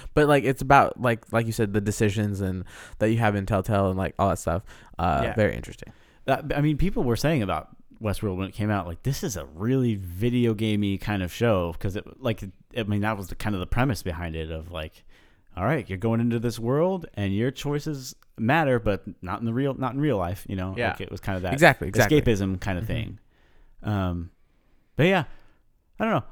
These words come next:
Speaker 2: I just want people to get out there and play some games because there are some really good stories that are being told and some, like, really good things being said in video games that people are
Speaker 1: A lot of
Speaker 2: missing out
Speaker 1: social
Speaker 2: on.
Speaker 1: commentary and stuff like that,
Speaker 2: A lot of
Speaker 1: and
Speaker 2: good
Speaker 1: that you
Speaker 2: stuff.
Speaker 1: can, uh, talk about in video games.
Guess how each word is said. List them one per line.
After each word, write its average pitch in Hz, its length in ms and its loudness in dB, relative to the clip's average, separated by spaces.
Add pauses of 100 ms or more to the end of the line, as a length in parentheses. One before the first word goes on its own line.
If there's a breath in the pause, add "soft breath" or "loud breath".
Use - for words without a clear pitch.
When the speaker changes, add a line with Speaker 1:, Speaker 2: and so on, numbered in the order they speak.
Speaker 2:
I 175 60 2
just 175 200 -4
want 185 140 0
people 170 420 2
to 156 100 -16
get 156 180 0
out 151 220 0
there 139 220 0
and 120 180 -4
play 131 200 0
some 120 160 -2
games 92 340 -2
because 107 400 -2
there 120 300 0
are 117 260 0
some 107 340 -4
really 139 300 2
good 117 180 0
stories 101 440 -2
that 92 160 -2
are 92 80 -2
being 87 200 -6
told 90 460 -6 (100)
and 95 440 -2
some, 120 240 0
like, 110 300 -2 (180)
really 165 180 4
good 143 220 0
things 143 240 2
being 101 240 -2
said 127 260 -2
in 95 220 -4
video 87 260 -4
games 82 240 -8
that - 160 -6
people 95 240 -4
are 87 100 -4 (120)
Speaker 1:
A 113 40 0
lot 120 180 8
of 117 40 4
Speaker 2:
missing 98 160 4
out 107 80 6
Speaker 1:
social - 80 -2
Speaker 2:
on. 101 60 -8
Speaker 1:
commentary 101 640 0
and 95 120 -4
stuff 104 140 -6
like 101 200 -4
that, 92 360 0
Speaker 2:
A - 20 -10
lot 113 120 -6
of 120 80 -2
Speaker 1:
and 98 80 -2
Speaker 2:
good 90 80 -4
Speaker 1:
that 87 100 2
you - 60 -2
Speaker 2:
stuff. 98 140 -2
Speaker 1:
can, 98 280 -4
uh, 87 200 -6
talk 104 200 -2
about 92 260 -2
in 95 300 -6
video 123 240 0
games. 85 240 -8